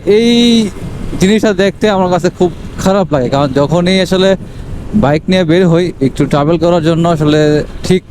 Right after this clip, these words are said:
তখনই যদি আসলে এই ধরনের একটা ওয়েদার দেখা যায়, তাহলে কিন্তু খুবই বিরক্ত লাগে। আর যখন আসলে খুব রোদ থাকে, যতই রোদ থাকুক না কেন, ট্রাভেল করতে বের হইলে আসলে তখনই ওই ওয়েদারটা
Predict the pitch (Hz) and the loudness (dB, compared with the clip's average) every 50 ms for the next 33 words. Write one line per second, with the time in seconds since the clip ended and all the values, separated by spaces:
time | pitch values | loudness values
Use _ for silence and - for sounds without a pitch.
0 | - - - - 156 139 147 175 185 180 190 185 190 185 175 196 190 185 170 165 | -16 -6 -2 0 0 2 2 0 2 2 2 2 2 2 2 0 0 0 0 0
1 | 180 185 185 170 156 151 143 160 160 170 170 170 175 165 - 180 165 139 127 131 | 0 2 2 2 2 2 2 2 2 2 2 2 0 0 0 0 0 2 2 2
2 | 143 165 175 180 180 160 156 156 131 135 120 135 160 208 - - - - - - | 2 2 2 2 0 0 0 0 0 0 0 0 0 -2 -4 -10 -16 -16 -16 -16
3 | - - - - - - 123 120 131 135 143 147 147 151 147 139 151 151 156 151 | -14 -14 -12 -6 -2 0 0 2 2 2 2 2 0 0 0 0 0 2 2 4
4 | 147 147 147 139 - - - - 143 151 180 165 165 170 160 151 - 151 139 120 | 4 2 2 0 -2 -2 -2 0 2 2 4 4 4 2 2 0 0 0 0 2
5 | 104 98 95 - - - - - - - - - - - - - - 104 98 98 | 0 -2 -4 -8 -12 -14 -16 -14 -14 -14 -12 -12 -12 -10 -6 -4 -2 0 0 2
6 | 98 101 104 107 113 113 113 127 139 139 131 143 160 175 180 180 180 180 180 175 | 0 0 0 -2 -2 -2 0 0 0 0 0 0 0 2 2 2 2 2 2 0
7 | 165 - 170 175 175 170 175 175 175 170 151 127 - - - - 165 147 135 120 | 0 0 2 2 2 2 2 2 2 2 0 -2 -6 -6 -2 0 0 0 2 2
8 | 135 156 175 - - - 180 143 123 135 160 165 135 139 131 117 175 175 170 165 | 2 2 2 0 0 -2 -2 -2 0 0 0 0 0 0 0 2 2 2 2 2
9 | 170 - - 175 175 165 165 156 160 151 147 139 139 139 156 156 - 147 127 135 | 0 0 0 0 0 0 0 0 0 0 0 2 2 0 0 0 0 0 2 2
10 | 143 151 165 160 147 170 160 147 151 160 160 170 165 165 151 127 156 151 151 147 | 2 0 0 0 0 0 2 2 2 2 4 2 2 0 0 0 0 2 2 0
11 | 143 - - - 139 131 135 165 165 170 185 185 185 160 - 156 170 180 185 170 | -2 -2 -2 -2 0 0 0 0 2 2 2 2 0 0 2 2 2 4 4 4
12 | 156 147 147 143 156 147 - - 180 185 | 4 2 2 2 0 -2 -2 -2 -4 -4